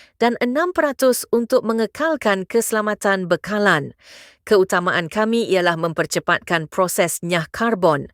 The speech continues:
Kami merancang untuk meningkatkan pelaburan dalam tenaga solar, L S S lima plus, L S S enam, sistem penyimpanan tenaga bateri, bes, skim pembekalan tenaga boleh diperbaharui korporat,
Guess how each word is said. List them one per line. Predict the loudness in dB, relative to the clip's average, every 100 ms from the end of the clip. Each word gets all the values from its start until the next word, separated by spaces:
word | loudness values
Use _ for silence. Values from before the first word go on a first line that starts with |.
| -20 -20 -20 0
Kami | 0 2 -2
merancang | 0 0 0 0 0
untuk | -2 -2 -2
meningkatkan | -2 -4 -2 -2 0 -4 -2
pelaburan | 0 0 2 0 0 0
dalam | 0 0 -2
tenaga | -4 -4 -2 -4
solar, | 0 2 2 2 -2 -16 _ -2
L | 0 0
S | 0
S | -2 -2 -2
lima | -2 -2 -2
plus, | 0 0 0 -4 -10 _
L | -4 -2
S | -2
S | -2 -2 -4
enam, | 0 0 0 -6 -16 -20 _ -6
sistem | -4 0 0 0
penyimpanan | -2 -2 -2 -2 -2 -2
tenaga | -2 -2 0 0
bateri, | 0 -2 -2 -2 -2 -8 -2
bes, | 0 0 -2 -6 -10 _ -20 -20 -12
skim | -6 -4 -4
pembekalan | 0 0 0 -2 -2 -2 -2
tenaga | -4 -2 0 0 0
boleh | 0 0 0
diperbaharui | -2 -2 -2 0 0 0 0 -2
korporat, | 0 -4 -2 -2 0 0 -2